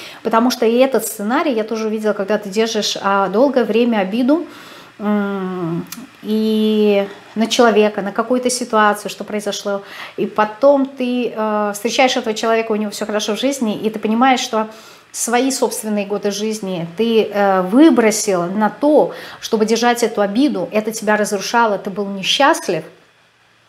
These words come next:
а другой человек, который даже и не понял о том, что ты на него обижен,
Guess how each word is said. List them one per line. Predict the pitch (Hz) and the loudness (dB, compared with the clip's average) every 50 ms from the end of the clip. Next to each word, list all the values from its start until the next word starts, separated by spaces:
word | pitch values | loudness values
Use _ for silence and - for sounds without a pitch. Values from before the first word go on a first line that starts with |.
| _ _ _ _ _ _ _ _ - - - - | _ _ _ _ _ _ _ _ -18 -18 -4 0
а | - 202 | 0 2
другой | 208 202 254 233 262 320 330 330 | 2 2 2 2 4 4 4 4
человек, | - 269 240 233 226 262 233 - - | 4 4 4 4 4 4 2 2 0
который | - 220 220 240 226 226 | -2 -2 -2 0 0 0
даже | 214 233 226 226 233 220 | 2 0 0 0 0 -2
и | |
не | 208 202 202 190 | 0 -2 -2 -4
понял | - - 262 320 427 440 359 208 165 - - | -2 0 2 2 2 2 2 -2 -4 -6 -8
о | 190 | -6
том, | - 254 233 214 | -2 -2 0 0
что | - - 226 | 0 -2 -2
ты | 220 - - 294 | 0 2 2 4
на | 269 269 | 4 4
него | 233 220 214 220 240 | 2 2 2 2 2
обижен, | 233 226 214 214 240 233 208 - 196 | 2 2 0 0 -2 -2 -2 -4 -8